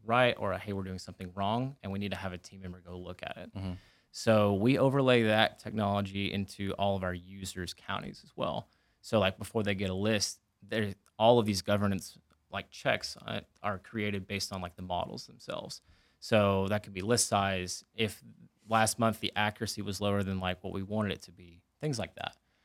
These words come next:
Speaker 1: Um, and it gets very, very granular when you're talking about, like, so if we have a transaction that hap-, or not a transaction, but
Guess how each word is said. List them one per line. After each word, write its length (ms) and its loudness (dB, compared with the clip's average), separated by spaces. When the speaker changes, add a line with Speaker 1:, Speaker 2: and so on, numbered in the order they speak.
Speaker 1:
Um, 520 6
and 100 4
it 60 6
gets 440 2
very, 320 6
very 220 6
granular 480 2
when 100 -4
you're 120 -4
talking 420 -2
about, 340 0
like, 220 0
so 540 0
if 140 -10
we 120 -2
have 200 4
a 60 -2
transaction 640 0
that 120 2
hap-, 380 0
or 60 4
not 140 4
a 40 -2
transaction, 680 -6
but 220 -2